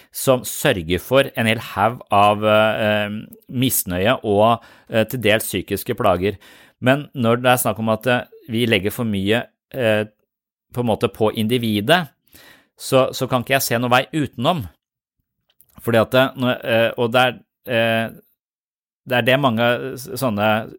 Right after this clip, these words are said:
kritikere sier, at det, ja, vi, eh, privatiserer, eh, disse problemene, så det blir individet sitt problem. Sånn,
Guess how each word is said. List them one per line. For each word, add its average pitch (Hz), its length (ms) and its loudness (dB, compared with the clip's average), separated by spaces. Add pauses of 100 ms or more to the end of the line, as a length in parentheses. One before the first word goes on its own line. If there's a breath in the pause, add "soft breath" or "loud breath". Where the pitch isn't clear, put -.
(260)
kritikere 117 540 -4
sier, 101 240 0
at 101 100 -2
det, 117 120 2 (340 loud breath)
ja, 120 240 4
vi, 113 180 2
eh, 113 380 -6
privatiserer, 107 1120 0 (480 loud breath)
eh, 110 840 2
disse 113 240 -2
problemene, 110 540 0
så 117 100 -8
det 110 140 0
blir 117 240 -2
individet 104 560 -2
sitt - 300 -8 (120)
problem. 131 540 2 (920 loud breath)
Sånn, 123 300 0